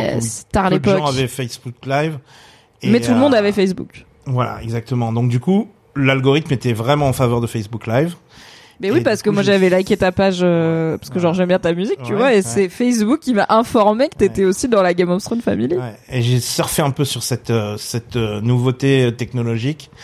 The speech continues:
Speaker 2: Euh, je l'ai fait pendant deux, trois ans. Et puis
Speaker 1: Comme les gars qui faisaient des périscopes tous ensemble pendant deux
Speaker 2: Exactement,
Speaker 1: mois, et après ils
Speaker 2: exactement.
Speaker 1: ont dit,
Speaker 2: Exactement.
Speaker 1: peut-être Twitch c'est mieux.
Speaker 2: Ouais, exactement.
Speaker 1: Et c'est comme ça qu'on a fini par faire des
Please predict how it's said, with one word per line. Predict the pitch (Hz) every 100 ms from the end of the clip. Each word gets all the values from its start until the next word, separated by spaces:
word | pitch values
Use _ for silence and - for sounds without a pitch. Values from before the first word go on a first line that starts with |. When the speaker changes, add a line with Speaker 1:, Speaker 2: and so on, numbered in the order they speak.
| - - - - -
Speaker 2:
Euh, | 117 117 113 113 110 110 - - -
je |
l'ai | 117 110
fait | 123
pendant | 117 117 110
deux, | 107 107
trois | - 107 101
ans. | 101 110 107
Et |
puis | -
Speaker 1:
Comme | - 214
les | 214
gars | 214
qui | 190 202
faisaient | 190
des | 175
périscopes | 185 180 190 202 185 -
tous | - 220
ensemble | 196 214 208
pendant | 190 180
deux | 190
Speaker 2:
Exactement, | 196 208
Speaker 1:
mois, | 208 -
et | 175
après | 180 - 196
ils |
Speaker 2:
exactement. | 220 - 262
Speaker 1:
ont |
dit, | 202 190
Speaker 2:
Exactement. | 117 113 110
Speaker 1:
peut-être | 196 113 104
Twitch | 113 104 -
c'est | 165
mieux. | 180 208 415 - - - -
Speaker 2:
Ouais, | 113 101 - -
exactement. | 120 113 110 107 101 - - - - -
Speaker 1:
Et | -
c'est | 247 233
comme | 160
ça | 185
qu'on | 214 180
a |
fini | - 185
par | 180 180
faire | 196 202 - -
des | 175 208